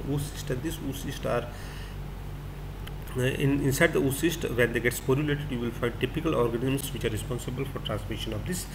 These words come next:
disease. So generally they are infective, they are pathogenic. Such organisms are known as sporozoites. Then another word is schizogony. So schizogony word is related to the sexual reproduction, sorry, asexual reproduction, right?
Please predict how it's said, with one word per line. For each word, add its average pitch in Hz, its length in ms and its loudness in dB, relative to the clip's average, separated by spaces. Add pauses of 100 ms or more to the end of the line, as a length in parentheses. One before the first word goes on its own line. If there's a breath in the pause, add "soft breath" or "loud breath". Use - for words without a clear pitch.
(260 loud breath)
disease. 131 360 4
So 180 100 6
generally 127 300 6
they 127 140 6
are 156 120 8
infective, 127 420 2
they 123 80 4
are 170 60 6
pathogenic. 101 560 2 (520 loud breath)
Such 196 240 6
organisms 156 520 8
are 127 60 6
known 113 300 2
as 147 140 -2
sporozoites. 95 720 0 (1800 loud breath)
Then 156 160 12
another 175 280 10
word 185 180 10
is 180 80 6
schizogony. 110 640 8
So 139 80 4
schizogony 175 680 8
word 165 260 8
is 147 300 4
related 143 500 4
to 127 80 0
the 113 120 6
sexual 143 420 0
reproduction, 147 480 2
sorry, 123 300 2
asexual 143 380 2
reproduction, 156 600 0 (720)
right? 202 160 10